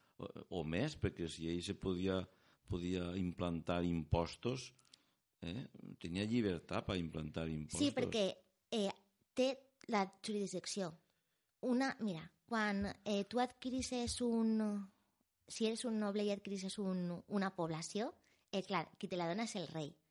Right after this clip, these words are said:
Speaker 2: Però tu pots adquirir sols lo que seria el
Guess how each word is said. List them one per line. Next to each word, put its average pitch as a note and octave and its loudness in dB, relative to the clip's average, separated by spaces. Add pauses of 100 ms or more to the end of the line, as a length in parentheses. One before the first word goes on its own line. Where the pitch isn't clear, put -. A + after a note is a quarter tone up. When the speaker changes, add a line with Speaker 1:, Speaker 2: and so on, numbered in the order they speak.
(260)
Speaker 2:
Però F#3+ 4
tu G#3+ 0
pots A#3+ -2
adquirir A#3 -2
sols A3 0
lo G#3+ 0
que G#3 -6
seria G#3+ 0 (240)
el D#3 -2